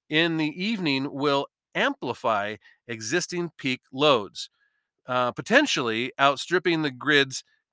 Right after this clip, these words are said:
current capacity to meet demand," unquote. <laughs>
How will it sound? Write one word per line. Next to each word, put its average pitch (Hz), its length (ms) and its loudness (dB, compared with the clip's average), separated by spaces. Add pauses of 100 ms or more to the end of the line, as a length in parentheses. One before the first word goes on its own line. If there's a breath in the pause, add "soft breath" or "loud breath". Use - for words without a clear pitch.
current 143 340 2
capacity 175 640 0
to 151 200 -2
meet 117 380 -4
demand," 147 580 0 (160)
unquote. 98 520 -10 (420 loud breath)
<laughs> 151 80 -4